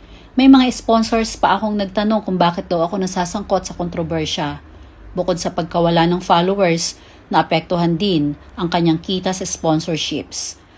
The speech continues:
Ang kanyang mga regular na partnerships para sa motorcycle gear at accessories ay tila nag-pause habang nililinaw ang issue. Tinatayang hanggang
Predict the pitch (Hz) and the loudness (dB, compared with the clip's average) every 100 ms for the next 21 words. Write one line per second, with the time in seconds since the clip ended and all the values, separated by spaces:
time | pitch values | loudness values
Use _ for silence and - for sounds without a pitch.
0 | - - 233 262 262 254 247 240 247 254 | -10 -4 2 6 8 8 8 6 6 6
1 | 262 262 254 226 208 208 196 185 220 185 | 6 6 6 4 2 2 -4 -2 0 0
2 | - - 180 180 180 190 180 180 185 180 | -2 -4 2 2 0 0 0 2 0 0
3 | 180 170 180 165 165 160 151 170 - 185 | 0 0 -2 -2 0 2 0 -4 -6 -2
4 | 165 185 190 190 - 208 226 220 208 202 | -2 -2 -4 -2 -6 -2 0 2 2 0
5 | 185 - 185 170 185 - 180 170 175 170 | -4 0 2 2 0 0 2 2 2 0
6 | 170 170 175 175 175 185 202 190 - 233 | 2 2 0 0 -2 -2 -4 -4 0 0
7 | 170 147 - - - - - - 254 285 | 0 -4 -12 -20 -20 -20 -20 2 6 6
8 | 277 277 269 233 233 202 202 196 | 6 6 6 4 2 4 2 2